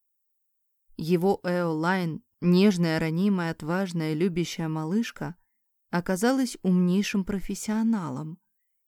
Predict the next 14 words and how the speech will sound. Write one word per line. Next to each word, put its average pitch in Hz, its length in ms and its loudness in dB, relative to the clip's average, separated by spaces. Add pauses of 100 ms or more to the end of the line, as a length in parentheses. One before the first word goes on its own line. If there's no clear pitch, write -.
(160)
владела 170 480 2
учёной 202 440 0
степенью, 170 800 -8 (460)
серьёзно 180 640 2
занималась 160 640 -4
наукой, 175 640 -8 (380)
и - 80 0
потенциал 214 640 2
её 214 220 4
до 180 120 -2
конца 185 400 -2
не 220 220 4
был 156 180 -6
раскрыт. 160 640 -10